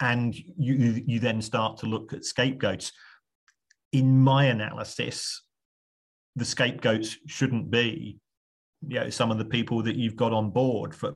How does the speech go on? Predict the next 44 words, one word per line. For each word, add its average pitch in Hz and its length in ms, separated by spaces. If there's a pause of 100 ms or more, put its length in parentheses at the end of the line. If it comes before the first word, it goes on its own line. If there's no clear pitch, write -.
because 110 400 (420)
from 117 220
a 104 40
professional 117 640
point 101 400
of 101 80
view, 110 440 (320)
they 127 220
would 117 160
have 104 140
done 110 580
everything 110 460
that 107 120
I 110 120
would 104 120
have 98 120
advised 110 540
them - 200
to - 120
do 107 500 (160)
had 110 120
I 110 120
gone 110 260
in 110 120
as 110 160
a, 104 240 (500)
you 120 120
know, 110 100
financial 110 600
advisor. 113 640
You - 140
know, 104 140
I 104 320 (120)
strengthen 110 520
your 98 100
balance 104 340
sheet, 107 300 (480)
uh, - 220 (100)
only 123 320
pay 104 260
what 101 220
you 104 100
can 101 140
afford, 107 680